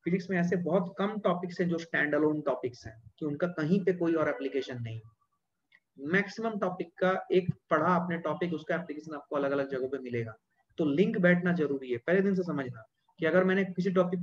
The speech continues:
को बोला है कि ये fundamentally बहुत strong topic है, हर एक topic में ये आता रहेगा, तो आपको ये ensure करना है कि आप उसको समझ रहे हो अच्छे से, क्योंकि अगर वो हर topic में आ रहा है और अगर आपका वो weak रह गया तो हर topic आपका weak होता जाएगा।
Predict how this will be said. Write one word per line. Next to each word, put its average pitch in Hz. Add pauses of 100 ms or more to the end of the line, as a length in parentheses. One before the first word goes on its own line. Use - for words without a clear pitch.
(100)
को 185
बोला 170
है 185
कि 180
ये 170
fundamentally 170
बहुत 160
strong 180
topic 170
है, 151
हर 175
एक 214
topic 175
में 165
ये 156
आता 143
रहेगा, 165 (380)
तो 156
आपको 156
ये 165
ensure 196
करना 156
है 156
कि 165
आप 160
उसको 175
समझ 147
रहे 143
हो 139
अच्छे 131
से, - (600)
क्योंकि 180
अगर 185
वो 180
हर 208
topic 220
में 196
आ 175
रहा 165
है 135
और 135
अगर 170
आपका 180
वो 170
weak 202
रह 156
गया 123
तो 147
हर 180
topic 170
आपका 151
weak 135
होता 123
जाएगा। 113